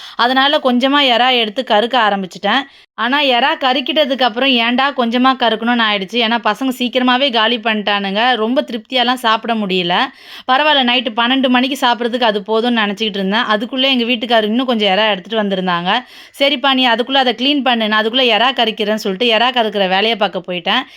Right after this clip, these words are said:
எங்க வீட்டுக்காரர் அதெல்லாம் கொட்டி தனித்தனியா பிரிச்சுட்டு அவர் அந்த வேலையை பார்க்க ஆரம்பிச்சிட்டாரு.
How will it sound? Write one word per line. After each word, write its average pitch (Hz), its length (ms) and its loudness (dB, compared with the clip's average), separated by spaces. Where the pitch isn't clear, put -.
எங்க 254 180 2
வீட்டுக்காரர் 254 460 0
அதெல்லாம் 247 280 0
கொட்டி 233 320 -2
தனித்தனியா 226 460 0
பிரிச்சுட்டு 240 420 -2
அவர் 220 280 4
அந்த 220 220 2
வேலையை 226 280 0
பார்க்க 196 280 0
ஆரம்பிச்சிட்டாரு. 180 560 -2